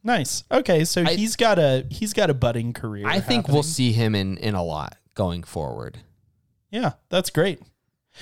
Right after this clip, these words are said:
Speaker 1: What, uh, what did you guys think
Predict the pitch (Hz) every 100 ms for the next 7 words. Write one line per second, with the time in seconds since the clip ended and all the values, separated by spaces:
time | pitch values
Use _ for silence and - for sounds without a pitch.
0 | - - _ _ _ _ _ 147 143 180
1 | 202 214 202 165 143 131 143 170 233 190
2 | 165 147 135 - - 135 135 135